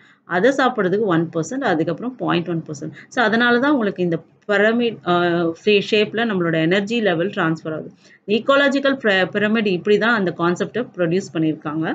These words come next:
So, இந்த பேஸ்ல தான் அவங்க ச-, இது பண்ணியிருக்காங்க. So, அதுல தான் primary pyramid number, pyramid biomass, pyramid எனர்ஜின்றத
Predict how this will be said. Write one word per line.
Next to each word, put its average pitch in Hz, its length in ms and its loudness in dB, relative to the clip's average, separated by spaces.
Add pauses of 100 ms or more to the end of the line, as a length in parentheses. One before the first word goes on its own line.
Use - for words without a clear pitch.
(440)
So, 220 100 2
இந்த 247 340 8
பேஸ்ல 190 420 4
தான் 240 120 4
அவங்க 180 240 2
ச-, - 640 2
இது 180 120 2
பண்ணியிருக்காங்க. 175 480 2
So, 202 180 0
அதுல 190 260 4
தான் 262 280 2
primary 196 460 2 (300)
pyramid 226 340 4
number, 185 480 2
pyramid 196 400 -2
biomass, 175 540 2
pyramid 185 360 2
எனர்ஜின்றத 170 760 0